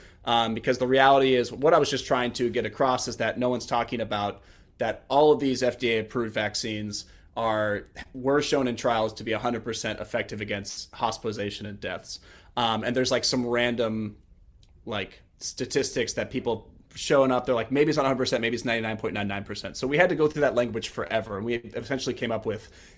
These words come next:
the exact wording, and, like, five people had to look at it, and I'm grateful for it. But that, uh, that's all to say that it, it sometimes, you know, the actual approval and post-production of a TikTok takes about twenty times longer than the shooting of it. So there is a process,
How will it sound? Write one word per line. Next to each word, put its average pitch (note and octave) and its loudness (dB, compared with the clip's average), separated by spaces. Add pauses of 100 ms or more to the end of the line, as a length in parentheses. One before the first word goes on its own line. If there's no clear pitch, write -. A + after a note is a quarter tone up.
the C#3+ 0
exact C#3 6
wording, A2+ 0
and, A2 -6
like, G#2+ -4
five B2+ 2
people A#2 -4
had A#2 0
to A2 -6
look G#2+ -4
at G2+ -2
it, G2 -6 (240)
and D3+ 2
I'm D3 4
grateful D3+ 6
for F#2 -4
it. - -12
But A#2+ 2 (100)
that, A#2+ 2 (400)
uh, A2+ 2
that's D3+ 6
all F3+ 12
to D#3 6
say D3 6
that B2+ 0
it, C3+ -2 (120)
it - -14
sometimes, C3 4 (180)
you B2+ -2
know, G#2+ 0
the A2+ -2
actual B2 0
approval C3+ 2
and A2 -2
post-production A#2+ -2
of G#2+ -6
a - -14
TikTok A2 -6
takes - -6
about G#2+ -6
twenty A2 -4
times A2 -8
longer G#2+ -4
than G2+ -6
the G2+ -6
shooting G#2+ -6
of G2+ -8
it. - -12 (300)
So - 2
there C#3+ 6
is E3+ 6
a C#3+ 2
process, A2 0